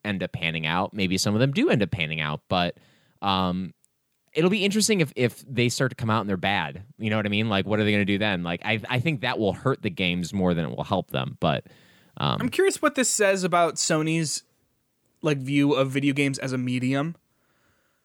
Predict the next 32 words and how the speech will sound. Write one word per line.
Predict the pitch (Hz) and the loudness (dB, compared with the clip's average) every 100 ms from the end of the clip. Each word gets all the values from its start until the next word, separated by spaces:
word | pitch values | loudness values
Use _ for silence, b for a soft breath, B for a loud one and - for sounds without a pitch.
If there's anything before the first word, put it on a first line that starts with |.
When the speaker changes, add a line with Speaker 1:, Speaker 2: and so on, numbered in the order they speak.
| _ - | _ 2
Speaker 2:
Uh, | 180 185 165 | 4 6 4
because, | 175 - 220 220 208 - | 0 2 4 4 2 -2
like, | 214 220 208 190 | 0 2 2 2
I | 214 | 2
don't | 208 | 4
know. | 156 | 4
I | 156 | 2
think | 170 180 | 0 0
a | 170 | 2
lot | 170 | 4
of | 170 | 4
these, | 165 165 135 - - _ _ _ | 2 0 0 -2 -6 _ _ _
yes, | 175 185 190 | -2 0 0
could | - 202 175 | 0 0 2
work | 160 160 160 | 2 2 2
if | 139 | 2
they | |
were | 151 | 2
told | 147 160 151 | 2 2 2
as | 139 135 | 2 0
movies, | 139 143 139 131 | 0 2 2 2
but | 139 | 2
I | 139 | 2
think | 160 170 | 0 -2
you | |
would | 147 135 | 0 0
lose | 135 | 0
something | 160 143 | -2 -4
in | 135 | -4
translation. | 127 131 127 131 131 147 165 185 | -4 -6 -2 0 0 0 -2 0
Speaker 1:
Yeah. | 90 78 78 - | 2 2 0 2
Speaker 2:
Uh, | 147 139 | 2 2